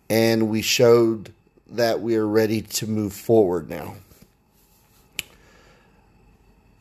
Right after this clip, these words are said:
Now, we won't have a home game for a while. We're gonna be back on the road. We got twenty games left of the season, enough games to s-,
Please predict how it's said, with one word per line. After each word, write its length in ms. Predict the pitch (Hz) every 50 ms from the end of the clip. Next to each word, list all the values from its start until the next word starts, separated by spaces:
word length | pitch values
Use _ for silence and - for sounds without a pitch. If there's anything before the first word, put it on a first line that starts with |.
| _ _ _ -
Now, 760 | 123 120 120 120 120 117 117 117 117 117 117 113 110 - - - _ _ _ _ _ _ _ _ _ _ _ _ _ _ _ _ _ _ _ _ _ _ _ _ _ -
we 200 | 143 135 135 131
won't 280 | 127 131 139 135 131
have 200 | 135 139 139 131
a 80 | 123 120
home 400 | 110 127 123 123 117 117 113 110
game 240 | 113 113 113 110 98
for 240 | - 117 113 110
a 60 | 110 110
while. 540 | 110 101 92 90 92 92 98 101 98 95 92 - _
We're 140 | - 104 113
gonna 200 | 110 117 117 117
be 160 | 113 110 117
back 460 | 117 92 113 120 139 - - - -
on 160 | 120 117 117 113
the 140 | 117 110
road. 320 | 107 104 101 95 95 98 95
We 100 | 95 101
got 220 | 101 107 76 67
twenty 360 | - - - 120 123 123 123
games 400 | 117 104 117 113 113 113 107 110
left 340 | 104 110 113 110 110 - -
of 60 | 107
the 60 | 107 107
season, 720 | - - - 107 107 101 92 98 98 98 98 101 101 - - _ _ _ - - _ _ - - - _ _ _ -
enough 440 | 117 120 120 131 131 123 - - -
games 440 | - 120 113 117 117 113 104 - -
to 140 | - - 113
s-, 380 | 101 - - - - - -